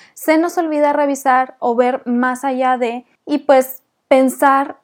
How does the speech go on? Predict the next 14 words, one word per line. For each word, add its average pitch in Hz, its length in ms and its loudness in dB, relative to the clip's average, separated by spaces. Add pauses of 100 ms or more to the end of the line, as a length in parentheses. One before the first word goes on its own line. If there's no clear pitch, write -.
en 254 180 0
función 247 680 -2
de 247 160 2
solución 220 680 -8
de 214 120 -4
problemas. 320 720 0 (220)
¿Cuál 311 240 2
es 330 120 0
la 339 100 2
diferencia? 302 760 0 (100)
Es 339 160 -2
algo 415 220 2 (120)
muy 370 160 0
sencillo. 330 560 -6